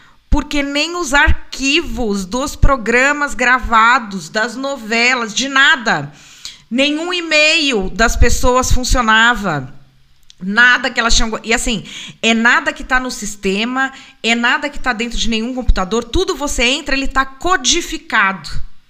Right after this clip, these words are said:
E aí, esse pessoal geralmente pede resgate em Bitcoin.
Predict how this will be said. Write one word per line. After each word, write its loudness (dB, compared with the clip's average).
E 2
aí, 0
esse 2
pessoal 2
geralmente -2
pede -4
resgate 2
em 0
Bitcoin. 0